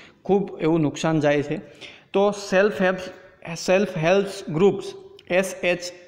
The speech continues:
જી જે છે, સ્વયં, અ, સ્વસહાય જૂથો છે, ભારતમાં છે, એની મદદથી ગ્રામ્ય કક્ષાએ વિલેજ સ્ટોરેજ સ્કીમ, એના અમલીકરણ માટે ગામડામાં જ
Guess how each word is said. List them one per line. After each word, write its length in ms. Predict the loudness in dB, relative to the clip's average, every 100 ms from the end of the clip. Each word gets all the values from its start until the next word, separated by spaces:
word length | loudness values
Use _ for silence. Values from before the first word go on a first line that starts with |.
| -12
જી 280 | -2 0 2
જે 220 | 2 2
છે, 200 | 2 0
સ્વયં, 380 | 0 0 0 0
અ, 300 | -4 -2 -2
સ્વસહાય 560 | 0 0 2 2 0 2
જૂથો 300 | 0 0 0
છે, 120 | 0
ભારતમાં 480 | 0 0 0 -2 -2
છે, 240 | -2 -4 -8 -20 -14 -2
એની 260 | 2 4
મદદથી 800 | 4 4 2 0 -2 0 0 0
ગ્રામ્ય 380 | 0 0 0 0
કક્ષાએ 420 | -2 -4 0 0
વિલેજ 340 | 0 0 0
સ્ટોરેજ 420 | -2 -2 0 0 -2
સ્કીમ, 400 | -4 -2 0 -2 -12 -20 -20 -18 -4
એના 220 | 0 2
અમલીકરણ 400 | 2 2 0 0
માટે 320 | 0 0 -2
ગામડામાં 520 | 0 0 2 2
જ 40 | 2